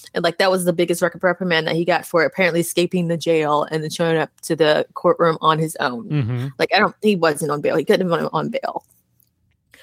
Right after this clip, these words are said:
Speaker 1: Uh, let me see. Um, have you seen the trailer for this new Ted Bundy movie that they have coming out with Zac Efron?
Speaker 2: I kinda did. Um,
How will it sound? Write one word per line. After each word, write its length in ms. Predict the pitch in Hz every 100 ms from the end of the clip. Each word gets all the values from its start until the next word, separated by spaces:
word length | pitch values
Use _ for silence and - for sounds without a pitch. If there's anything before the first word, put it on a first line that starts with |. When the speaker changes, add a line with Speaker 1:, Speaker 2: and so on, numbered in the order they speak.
| - - - -
Speaker 1:
Uh, 400 | 185 185 185 190 - - _ -
let 160 | 226
me 100 | 220
see. 920 | 202 - - - - - - - - 196 - _ -
Um, 260 | 202 196
have 280 | 185 202 208
you 100 | 233
seen 320 | 240 226 233
the 80 | 240
trailer 440 | 247 254 247 247 254
for 140 | -
this 220 | 202 -
new 240 | 208 208 214
Ted 360 | - 208 190
Bundy 280 | 202 196 190
movie 400 | 180 185 196 226
that 160 | 226 220
they 100 | 214
have 180 | 220 -
coming 240 | 226 226
out 120 | 220
with 140 | - 175
Zac 260 | 185 190
Efron? 440 | 202 208 247 262 277 _
Speaker 2:
I 380 | - 214 226 214 165 165 160
kinda 400 | 165 160 165 160
did. 420 | 147 156 160 156
Um, 360 | 156 151 156